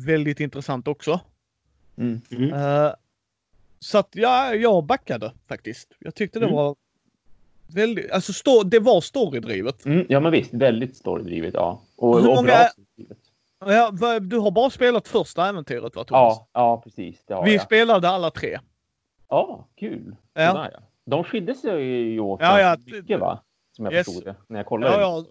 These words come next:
Speaker 1: t-, tre-, tredje var bäst.
Speaker 2: Mm.
Speaker 1: Eh, för
Speaker 2: Det
Speaker 1: mig
Speaker 2: förstår jag.
Speaker 1: personligen, tre ett två.
Speaker 2: Ja, okej. Mm.
Speaker 1: Eh, men, men de var underhållande och det. Och jag tyckte inte priset var allt för jävla blodigt. Så att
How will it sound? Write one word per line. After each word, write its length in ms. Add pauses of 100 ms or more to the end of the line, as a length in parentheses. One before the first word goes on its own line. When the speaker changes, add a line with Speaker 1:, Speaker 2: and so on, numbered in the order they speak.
(120)
Speaker 1:
t-, 140
tre-, 280
tredje 400
var 120
bäst. 400 (400)
Speaker 2:
Mm. 240
Speaker 1:
Eh, 760
för 120
Speaker 2:
Det 60
Speaker 1:
mig 100
Speaker 2:
förstår 280
jag. 100
Speaker 1:
personligen, 400
tre 500
ett 260
två. 320 (680)
Speaker 2:
Ja, 280 (220)
okej. 340 (180)
Mm. 280
Speaker 1:
Eh, 500
men, 280
men 180
de 140
var 180
underhållande 580
och 100
det. 160
Och 220
jag 120
tyckte 240
inte 120
priset 400
var 140
allt 240
för 80
jävla 260
blodigt. 400
Så 100
att 240